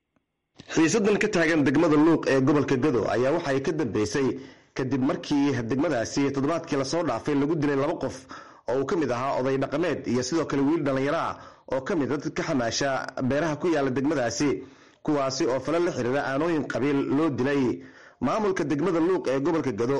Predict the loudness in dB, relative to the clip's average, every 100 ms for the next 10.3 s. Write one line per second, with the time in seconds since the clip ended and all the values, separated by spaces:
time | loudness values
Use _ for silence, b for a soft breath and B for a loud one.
0 | -2 0 0 0 -2 -4 -4 -4 0 0
1 | 0 -2 -2 -4 -4 -2 0 0 0 0
2 | 0 B B B B 0 0 2 0 2
3 | 2 0 -2 0 0 0 0 0 -2 -2
4 | 0 -2 -2 -2 0 0 0 0 0 0
5 | -4 -8 -6 -2 0 0 0 -2 0 0
6 | 0 -2 -4 B B B -6 -4 -2 -2
7 | -2 -4 -2 -2 0 0 0 0 -2 -2
8 | -2 0 0 0 0 0 0 0 2 0
9 | 0 -2 -2 -2 -2 0 0 0 -2 -4
10 | -2 0 0